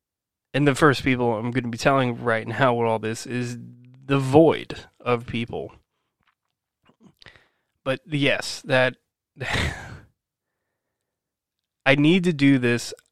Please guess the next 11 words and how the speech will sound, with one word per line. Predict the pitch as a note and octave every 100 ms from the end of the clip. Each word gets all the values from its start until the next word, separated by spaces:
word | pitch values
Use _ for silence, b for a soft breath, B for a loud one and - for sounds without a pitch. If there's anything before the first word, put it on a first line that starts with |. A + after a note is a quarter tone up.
| _ _ _
I, | B2 B2+ B2
I | B2+ C3
feel | - D3 D#3
the | D3 C#3+
clock | - C3 B2+ - -
ticking. | - B2 G#2 G2 G#2 _ _ _ _ _ _ _ _ _ -
I | B2
need | A#2+ B2+
to | B2
create | - B2+ G#2+ G#2
something, | - A#2 A2 G#2 G2 G2+